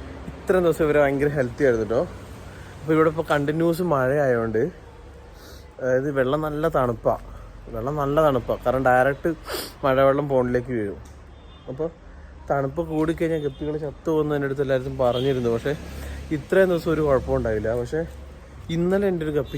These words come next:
ചത്തു. അപ്പോൾ ഞാൻ വെച്ച് നോർമലി അതിനെന്തേലും, ഏ, അസുഖമുള്ളത് എന്തേലും ആയിരിക്കും എന്ന് വെച്ചു. പക്ഷെ ഇന്ന് എൻ്റെ വേറൊരു ഗപ്പിയും കൂടി ചാവുകയും ചെയ്തു. ഒരു ഗപ്പി ഏകദേശം ചാവാറായി. അപ്പോൾ ഇതിനെന്താണ് സൊല്യൂഷൻ എന്ന് എനിക്കറിയില്ല. നിങ്ങൾ ഈ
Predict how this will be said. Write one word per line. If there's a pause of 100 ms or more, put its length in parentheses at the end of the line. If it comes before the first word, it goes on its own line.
ചത്തു. (320)
അപ്പോൾ
ഞാൻ
വെച്ച്
നോർമലി
അതിനെന്തേലും, (640)
ഏ, (120)
അസുഖമുള്ളത്
എന്തേലും
ആയിരിക്കും
എന്ന്
വെച്ചു. (720)
പക്ഷെ
ഇന്ന്
എൻ്റെ
വേറൊരു
ഗപ്പിയും
കൂടി
ചാവുകയും
ചെയ്തു. (720)
ഒരു
ഗപ്പി (120)
ഏകദേശം (800)
ചാവാറായി. (460)
അപ്പോൾ (920)
ഇതിനെന്താണ്
സൊല്യൂഷൻ
എന്ന്
എനിക്കറിയില്ല. (220)
നിങ്ങൾ
ഈ